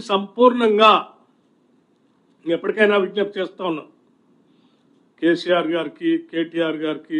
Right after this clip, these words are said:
ఇలా మిగిలిపోయినటువంటి వాళ్ళు ఎవరికైనా మరొక్కసారి అవకాశం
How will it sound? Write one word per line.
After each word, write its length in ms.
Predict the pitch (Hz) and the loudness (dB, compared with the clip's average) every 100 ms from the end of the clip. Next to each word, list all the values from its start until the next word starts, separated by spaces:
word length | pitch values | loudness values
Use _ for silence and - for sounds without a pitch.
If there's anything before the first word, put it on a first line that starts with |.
| 160 | -6
ఇలా 120 | 156 170 | -6 -4
మిగిలిపోయినటువంటి 720 | 185 240 240 202 175 156 147 | -2 -2 -2 -2 -4 -8 -8
వాళ్ళు 140 | 151 170 | -4 -2
ఎవరికైనా 340 | 196 - - - _ _ _ _ _ _ _ _ _ _ _ _ _ _ _ _ _ _ _ _ _ _ _ _ _ _ _ _ _ _ _ _ - | -2 -6 -16 -20 _ _ _ _ _ _ _ _ _ _ _ _ _ _ _ _ _ _ _ _ _ _ _ _ _ _ _ _ _ _ _ _ -6
మరొక్కసారి 640 | 147 202 233 247 214 247 233 | 0 2 2 0 0 2 4
అవకాశం 380 | 220 226 220 233 | 2 2 -2 -2